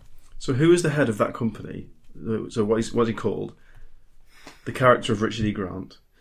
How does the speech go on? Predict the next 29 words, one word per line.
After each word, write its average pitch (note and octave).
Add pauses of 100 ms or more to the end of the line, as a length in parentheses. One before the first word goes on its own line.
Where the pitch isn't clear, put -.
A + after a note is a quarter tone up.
(360)
And A#2+
what C3+
was D3
his C3+
connection B2 (480)
to A2+
the G#2+
Weapon A#2
X -
program G2 (1120)
that -
made, G2+
you G#2+
know, G2+
Wolverine G2
and... F#2+ (800)
Minute. C#3+ (300)
Question C#3
four. D3 (640)
How D#3+
is D#3
X -
twenty-four, C3
the G#2+
perfect D3+
clone B2
of A2+
Logan, G#2 (100)
killed? G2